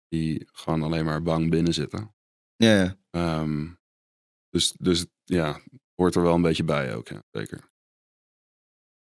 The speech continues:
Speaker 2: Eh,
Speaker 1: Maar het is niet per se zo dat je onzeker, dat, zeg maar, dat je als depressief persoon per se onzeker was of zo.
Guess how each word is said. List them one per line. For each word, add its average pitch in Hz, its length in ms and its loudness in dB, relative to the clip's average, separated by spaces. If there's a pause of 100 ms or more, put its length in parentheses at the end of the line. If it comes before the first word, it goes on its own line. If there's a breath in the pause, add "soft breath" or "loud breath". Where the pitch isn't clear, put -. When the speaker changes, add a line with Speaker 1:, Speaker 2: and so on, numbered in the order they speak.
Speaker 2:
Eh, 90 120 0
Speaker 1:
Maar 87 300 2
het 80 80 0
is 87 100 -2
niet 92 180 4
per 92 180 6
se 87 180 4
zo 85 200 4
dat 85 180 2
je - 100 0
onzeker, 85 540 2
dat, 82 220 -2
zeg 82 160 0
maar, 80 340 -2 (100)
dat 87 260 -8
je 78 320 -4 (800)
als 85 600 0 (300)
depressief 85 440 2
persoon 82 500 0
per 82 240 0
se 78 420 0
onzeker 85 720 0
was 65 360 -6
of - 100 -10
zo. 50 180 -4